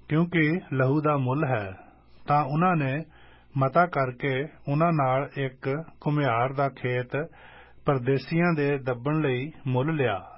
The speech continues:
ਇਸ ਕਾਰਨ ਉਹ ਖੇਤ ਅੱਜ ਤੀਕਰ ਲਹੂ ਦਾ ਖੇਤ ਕਹਾਉਂਦਾ ਹੈ। ਤਦ ਜਿਹੜਾ ਬਚਨ ਯਰਮੀਆ ਨਬੀ ਦੀ ਰਾਹੀਂ ਕਿਹਾ ਗਿਆ ਸੀ, ਪੂਰਾ ਹੋਇਆ ਕਿ ਉਹਨਾਂ ਨੇ ਤੀਹ ਰੁਪਏ ਲਏ,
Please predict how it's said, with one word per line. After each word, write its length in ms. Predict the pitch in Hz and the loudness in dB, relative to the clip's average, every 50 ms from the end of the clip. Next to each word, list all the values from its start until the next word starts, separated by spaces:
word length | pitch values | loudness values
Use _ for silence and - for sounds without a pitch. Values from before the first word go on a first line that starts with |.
| - - - - - - - - - - | -20 -20 -20 -20 -20 -20 -20 -18 -10 -6
ਇਸ 180 | 147 160 - - | -6 -4 -4 -2
ਕਾਰਨ 360 | - - 143 139 147 151 160 | 0 2 2 2 2 0 -2
ਉਹ 220 | 135 147 151 147 147 | -2 -2 -2 -4 -4
ਖੇਤ 420 | - - 131 131 135 139 139 - 147 160 175 - - 127 135 | -2 -2 0 0 0 -2 -2 -4 -4 -4 -4 -6 -4 -2 -2
ਅੱਜ 120 | 143 165 180 170 | 0 -2 -2 -4
ਤੀਕਰ 380 | - 156 143 151 - 127 113 101 - - - - - - | -4 -4 -4 -4 -4 -6 -6 -6 -8 -16 -20 -16 -10 -6
ਲਹੂ 300 | 131 127 131 127 151 160 | -2 0 0 0 0 0
ਦਾ 140 | 151 160 151 | 0 0 0
ਖੇਤ 360 | 147 - 131 127 135 135 - - - - - | 0 -2 -2 -2 -2 -4 -6 -12 -20 -12 -8
ਕਹਾਉਂਦਾ 380 | - 117 117 113 104 127 135 | -6 -4 -2 -2 0 0 0
ਹੈ। 160 | 120 110 95 - - - - - - - - - - - - - - | -2 -2 -6 -10 -14 -20 -20 -20 -20 -20 -20 -20 -20 -20 -20 -2 2
ਤਦ 200 | 165 185 208 202 | 4 4 4 4
ਜਿਹੜਾ 280 | 180 196 202 202 202 175 | 2 2 4 4 4 2
ਬਚਨ 340 | 160 160 151 165 165 170 151 127 | 2 0 0 0 -2 -2 -2 -4
ਯਰਮੀਆ 480 | 143 147 147 143 143 151 160 170 180 180 | -4 -2 -2 -2 0 0 2 2 2 2
ਨਬੀ 320 | 165 151 143 139 147 147 | 2 0 0 -2 -4 -4
ਦੀ 200 | 143 143 147 143 | -4 -4 -2 -2
ਰਾਹੀਂ 420 | 135 131 120 113 131 143 139 135 139 139 - - - | -2 0 0 0 0 0 0 -2 -4 -6 -10 -8 -4
ਕਿਹਾ 240 | 127 127 135 170 190 | 0 2 2 2 2
ਗਿਆ 240 | 170 156 143 131 123 | 2 0 -2 -2 -2
ਸੀ, 220 | 120 - - 123 123 143 156 151 - - - - - - | -4 -6 -6 -6 -6 -6 -8 -10 -14 -18 -20 -20 -14 -8
ਪੂਰਾ 300 | - 127 127 127 156 175 160 | -4 -2 0 2 4 4 4
ਹੋਇਆ 280 | 147 127 120 107 101 - - - - - - - - - - - - - | 2 0 0 -2 -6 -10 -14 -20 -20 -20 -20 -20 -20 -20 -20 -20 -12 -8
ਕਿ 120 | - 147 | -6 -4
ਉਹਨਾਂ 300 | 139 151 156 180 190 180 | -2 0 2 2 4 2
ਨੇ 200 | 160 147 139 143 160 175 170 - - - | 2 2 0 0 -2 -4 -6 -10 -10 -4
ਤੀਹ 180 | - 165 185 185 | -2 0 0 0
ਰੁਪਏ 340 | 175 170 - 156 147 147 147 | 0 -2 0 0 0 0 0
ਲਏ, 360 | 143 135 127 127 123 131 | 0 0 -2 0 -2 -2